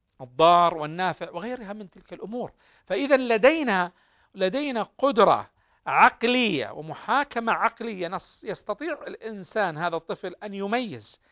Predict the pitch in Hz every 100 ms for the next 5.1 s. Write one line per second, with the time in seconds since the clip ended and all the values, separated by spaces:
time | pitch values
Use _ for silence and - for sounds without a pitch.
0 | _ _ 180 247 277 226 294 370 - 302
1 | 294 226 - 226 196 170 - 202 190 175
2 | - 269 240 196 151 208 190 165 175 226
3 | 262 160 147 147 _ _ _ _ _ 294
4 | 339 269 226 156 240 294 254 233 196 233
5 | 233